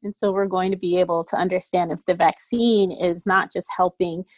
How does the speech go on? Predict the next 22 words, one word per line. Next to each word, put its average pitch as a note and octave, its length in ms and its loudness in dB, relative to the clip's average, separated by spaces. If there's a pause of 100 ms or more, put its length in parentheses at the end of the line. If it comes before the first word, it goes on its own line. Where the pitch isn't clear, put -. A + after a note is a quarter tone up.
(200)
prevent F3+ 380 0
the F#3+ 100 0
infection F3+ 480 -6
in F3 100 -8
the E3 120 -4
lungs, F#3 440 -4
but E3+ 120 0
also E3+ 400 0
may D#3+ 340 -8
be D#3+ 200 -6
preventing F3+ 540 -10
the E3 80 -14
sec-, - 280 -2 (280)
primary A3+ 440 0
effects - 360 -10
that E3+ 100 -14
we're F#3 120 -14
seeing - 320 -12
in - 60 -10
the - 100 -10
beta - 320 -10
cells. - 480 -16